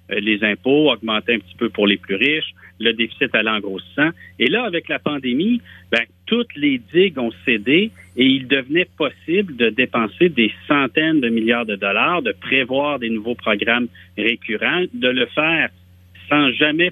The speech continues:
poser aux électeurs et aux contribuables la question des coûts. Et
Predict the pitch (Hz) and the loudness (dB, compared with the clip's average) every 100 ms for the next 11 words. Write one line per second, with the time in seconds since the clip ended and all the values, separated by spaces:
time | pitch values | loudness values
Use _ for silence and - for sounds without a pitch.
0 | - 165 147 127 143 185 180 - 143 151 | 0 0 0 0 2 2 0 -2 2 4
1 | 123 135 143 131 - 151 151 127 120 - | 2 0 0 0 -4 -2 -2 -2 -4 0
2 | 120 113 - 110 117 123 117 101 - - | -2 -2 -4 2 2 2 -2 -8 -14 -12
3 | - 120 123 - 117 - - 139 113 104 | 2 2 2 -2 -8 -6 -6 -6 -4 -6
4 | - - 180 208 - - - 131 | -6 -2 -2 -2 -8 -12 -2 -2